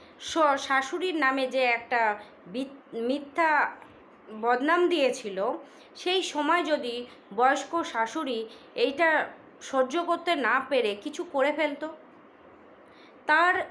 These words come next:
দায়টা কে নিত? ও যদি বলে যে, "আমি পর-, পারিপার্শ্বিক মানুষের কাছে শুনে আমি বলেছি", তাহলে সেরকম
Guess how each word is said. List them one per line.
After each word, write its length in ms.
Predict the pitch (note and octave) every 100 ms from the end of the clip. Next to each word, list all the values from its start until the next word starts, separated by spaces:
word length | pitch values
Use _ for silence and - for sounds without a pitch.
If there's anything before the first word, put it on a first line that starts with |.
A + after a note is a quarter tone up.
| -
দায়টা 360 | A3+ C#4 D4+ E4+
কে 280 | E4 F4 F4+
নিত? 360 | F4 - F3+ D#3+ - - - - - - - - - - - - - - - - -
ও 300 | - B3 D#4+ F4+ D#4+
যদি 260 | A#3 A#3+ D#4+
বলে 480 | A#3+ A3 A3+ C4 E4+
যে, 160 | C#4
"আমি 560 | C#4 A3 G#3+ C4+ E4+ F4+ - - -
পর-, 280 | A#3 A#3+ B3 A#3
পারিপার্শ্বিক 720 | A#3+ A3+ B3+ C4+ C4 F4 E4+
মানুষের 500 | B3 G3+ A3 A#3+ C#4+
কাছে 360 | C#4 C4+ E4 E4
শুনে 520 | - A3+ A3 C#4 G4+ G4 - - -
আমি 240 | E4 F#4
বলেছি", 560 | C#4 D#4 B3 - - E3 - - - - - - -
তাহলে 240 | D#4 F#4
সেরকম 800 | - C#4 C#4+ D4+ F4+ C#4+ D4